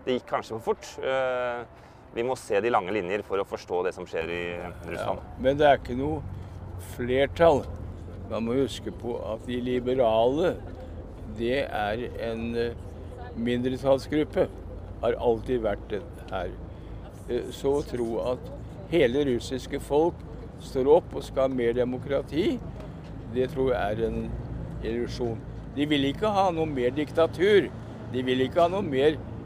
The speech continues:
Speaker 2: tilstramming i seg selv. Men de vil ha sikkerhet, og så vil de ha, eh, mat. De vil ha offentlige tjenester. Og det er i grunnen enda viktigere.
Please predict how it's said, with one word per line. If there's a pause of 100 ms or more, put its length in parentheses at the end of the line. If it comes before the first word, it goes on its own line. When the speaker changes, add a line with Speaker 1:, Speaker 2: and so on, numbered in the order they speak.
(200)
Speaker 2:
tilstramming
i
seg
selv. (540)
Men
de
vil
ha
sikkerhet, (960)
og
så (200)
vil
de (180)
ha,
eh,
mat. (1400)
De
vil
ha (540)
offentlige
tjenester. (920)
Og
det
er
i
grunnen
enda
viktigere.